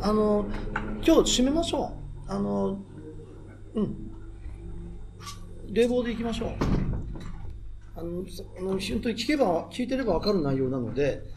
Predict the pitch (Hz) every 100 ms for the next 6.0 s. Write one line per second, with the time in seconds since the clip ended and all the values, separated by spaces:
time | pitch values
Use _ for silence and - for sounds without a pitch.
0 | - 131 170 180 180 180 131 - 135 151
1 | 156 151 113 110 - - - - - -
2 | - 151 147 165 233 240 254 214 151 139
3 | 131 131 156 - 208 240 226 185 135 135
4 | 123 101 - - - - 156 156 147 151
5 | 156 143 135 131 135 131 165 254 247